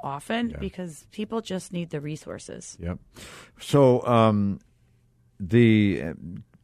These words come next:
Speaker 2: covid itself has, has not lessened the issue. It's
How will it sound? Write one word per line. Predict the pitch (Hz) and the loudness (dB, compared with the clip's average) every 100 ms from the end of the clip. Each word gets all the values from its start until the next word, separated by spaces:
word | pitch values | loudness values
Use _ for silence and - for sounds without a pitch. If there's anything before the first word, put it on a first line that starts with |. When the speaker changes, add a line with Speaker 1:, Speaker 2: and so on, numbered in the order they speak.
| _ - | _ -8
Speaker 2:
covid | - 127 98 107 98 | 2 4 6 6 4
itself | 87 - 117 113 98 - | 2 2 4 6 4 2
has, | 95 92 87 - - - | 4 4 2 -4 -10 0
has | 92 82 | 0 2
not | 98 98 | 0 2
lessened | 87 107 110 113 98 82 | 2 2 2 0 -2 -2
the | - 95 | 0 2
issue. | 92 104 92 | 2 2 2
It's | 85 - - - | 0 -6 -16 -20